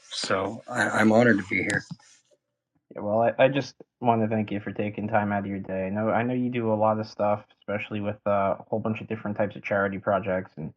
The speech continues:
Speaker 2: you host your own Twitter Spaces, and you really try to get involved in the community. So, um, thanks for setting an hour aside for us and talking with us. Uh, can you, can you first, this is my first question.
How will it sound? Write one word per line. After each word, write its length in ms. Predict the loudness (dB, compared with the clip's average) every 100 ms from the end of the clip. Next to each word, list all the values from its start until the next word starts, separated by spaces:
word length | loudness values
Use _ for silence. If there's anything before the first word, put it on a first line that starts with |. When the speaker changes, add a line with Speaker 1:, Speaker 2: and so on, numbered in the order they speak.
| -18 -20 _ _
Speaker 2:
you 100 | 0
host 220 | 2 2 0
your 100 | 0
own 140 | 0
Twitter 260 | 0 -2 -2
Spaces, 640 | -6 -6 -6 -6 -8 -8
and 160 | -6 -6
you 80 |
really 240 | -6 -6 -6
try 160 | -4
to 80 | -4
get 140 | -4 -6
involved 360 | -4 -4 -4
in 80 | -6
the 60 | -8
community. 520 | -8 -6 -6 -6 -8
So, 280 | -4 -4 -2
um, 460 | -2 -2 0 -2 0
thanks 220 | 2 2
for 80 | 2
setting 240 | -2 0 -2
an 100 | -2
hour 220 | -2 -4
aside 300 | -2 -2 -2
for 100 | -2
us 140 | -2 -2 _ _ -20 -20 _
and 140 | -12 0
talking 320 | 0 2 -4
with 180 | -6 -4
us. 160 | -4 -6 -8
Uh, 180 | -4 -4 -6 0
can 140 | 2
you, 260 | 4 2 0
can 160 | -2
you 100 | -2 0
first, 200 | 0 -2 -2
this 100 | -8 -8 _ -20 _ _ _ 0
is 40 |
my 140 | 4 4
first 280 | 4 0 2
question. 520 | 2 2 -4 -8